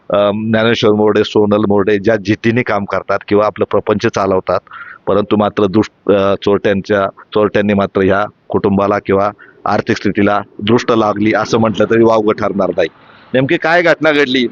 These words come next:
हे आपण आता जाणून घेऊया. माझ्या शेजारी आहेत हॉटेलचे मालक ज्ञानेश्वर मोरडे. नेमकं कशी घटना घडली, पहिली घडली कधी, दुसरी काय झाली, तिसरी काय झाली, थोडं सगळी व्यवस्थित माहिती सांगा.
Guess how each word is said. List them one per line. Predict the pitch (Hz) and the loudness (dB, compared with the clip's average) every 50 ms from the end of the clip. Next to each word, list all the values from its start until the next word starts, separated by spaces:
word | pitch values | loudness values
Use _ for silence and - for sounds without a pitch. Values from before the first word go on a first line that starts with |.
| - - | -6 -16
हे | - - - - 123 | -20 -18 -6 -2 0
आपण | 123 127 131 - 143 139 | 0 0 0 0 0 0
आता | 135 - 147 139 | 2 0 0 2
जाणून | 131 143 143 143 143 143 | 2 2 2 2 0 0
घेऊया. | 135 127 117 107 107 104 | 2 2 2 2 2 0
माझ्या | 120 123 123 131 139 151 139 | 2 0 0 2 2 0 0
शेजारी | - - 147 123 117 123 123 131 120 | 0 0 0 2 2 2 2 4 2
आहेत | 120 123 - _ | 2 0 -2 _
हॉटेलचे | - - 117 - 127 127 - 131 | -6 -6 -2 -2 -2 -2 0 -2
मालक | 123 120 120 120 120 120 117 _ _ - - - _ _ | 0 0 0 0 0 0 -2 _ _ -20 -20 -20 _ _
ज्ञानेश्वर | - 113 120 131 131 117 - 131 120 120 | -4 -2 0 0 0 0 2 2 2 2
मोरडे. | 120 120 127 120 107 113 113 - _ _ - - - _ _ - | 2 2 2 2 2 -2 -4 -4 _ _ -20 -20 -20 _ _ -2
नेमकं | 117 120 123 147 139 _ | -2 0 0 -2 -2 _
कशी | 156 170 - 208 | -2 0 0 2
घटना | 190 175 156 - 165 160 | 0 0 0 0 -2 0
घडली, | 143 147 143 156 | 0 0 0 0
पहिली | 156 - - 156 165 160 165 175 | -2 0 0 0 2 2 2 2
घडली | 160 156 147 139 143 151 - | 2 2 2 2 0 -2 2
कधी, | - 151 147 156 160 170 160 | 0 2 4 4 2 2 2
दुसरी | 135 135 151 - - 143 156 | 0 -2 -2 0 0 -2 0
काय | - 143 143 147 151 | 2 2 2 4 4
झाली, | 135 123 135 139 | 2 2 0 0
तिसरी | - 147 127 - 135 131 | 0 -2 -4 0 -2 0
काय | 113 131 131 131 | 2 2 2 2
झाली, | 131 123 | 2 0
थोडं | 117 - 117 120 135 127 - _ _ - - | 0 0 0 2 2 0 -2 _ _ -20 -14
सगळी | - - 131 120 123 135 | -6 -6 -2 0 2 2
व्यवस्थित | 123 123 127 - - 113 | 2 2 0 0 -2 -2
माहिती | 107 107 104 92 - | 0 0 0 -2 -4
सांगा. | 98 98 95 117 | -6 -6 -6 -6